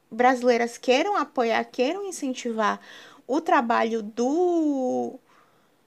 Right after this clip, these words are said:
do, das empresas tailandesas, no real não tem como, né, gente? Até mesmo porque eu tenho certeza absoluta que essa plataforma não tem legendas em português. E muita gente não entende inglês.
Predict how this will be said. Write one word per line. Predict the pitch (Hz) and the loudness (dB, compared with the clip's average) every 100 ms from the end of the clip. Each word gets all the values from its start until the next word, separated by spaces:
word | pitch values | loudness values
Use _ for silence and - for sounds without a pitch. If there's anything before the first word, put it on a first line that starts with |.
| _ _ _ _ _ | _ _ _ _ _
do, | 196 202 262 302 294 277 262 247 233 226 226 220 208 - - - | -4 2 4 4 4 2 2 2 0 -2 -4 -8 -12 -18 -16 -4
das | 214 247 | 2 4
empresas | 311 294 262 330 311 | 4 2 2 2 2
tailandesas, | 277 247 240 233 311 381 269 - - - - - 82 - - _ _ _ - | 2 2 4 4 4 4 0 -2 -12 -20 -20 -20 -20 -20 -20 _ _ _ -16
no | - 285 480 | -8 4 4
real | 508 494 427 440 | 6 6 6 4
não | 466 | 2
tem | 466 494 | 0 -2
como, | - 523 453 381 | 2 2 2 0
né, | 302 277 | -2 -2
gente? | 262 233 196 - - | -4 -6 -8 -10 -2
Até | - 349 | 0 2
mesmo | 359 320 330 | 0 -2 -4
porque | 330 339 311 | -4 -2 -2
eu | 302 | -2
tenho | 302 311 | -2 -2
certeza | 311 294 | 0 0
absoluta | 285 330 359 285 277 | 0 0 0 0 -4
que | 262 | -4
essa | 247 240 | -2 0
plataforma | 240 247 269 240 240 | 0 0 0 2 2
não | 247 302 | 0 -2
tem | 294 | -2
legendas | 262 269 254 247 262 254 | 2 2 2 2 2 2
em | |
português. | 247 247 - 330 220 196 - | 2 0 2 4 4 2 -6
E | 262 | -4
muita | 269 262 294 | -2 0 2
gente | 277 269 - | 2 -2 -4
não | 285 320 | -6 -6
entende | 453 427 508 403 | -2 -2 0 -2
inglês. | 247 202 185 - - | -2 -2 -4 -6 -12